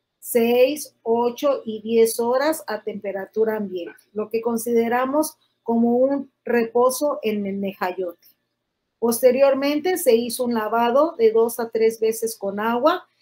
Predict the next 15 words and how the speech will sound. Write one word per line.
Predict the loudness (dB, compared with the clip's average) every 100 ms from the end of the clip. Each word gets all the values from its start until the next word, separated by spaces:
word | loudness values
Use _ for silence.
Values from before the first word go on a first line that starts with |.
| _
se | -6 0 2
realizó | 2 2 0 0 2
la | 2
molienda | 2 0 0 0 0 -2
del | -4
maíz | -6 -6 -4 -2 -2 -4
con | -4 -4
un | -4
molino | -2 0 0 0
manual, | -4 -6 -4 0 0 0
igual | -2 2 0 0
que | -4
en | -4
la | -2
nixtamalización | -6 -8 -10 -8 -10 -10 -10 -2 -2 -2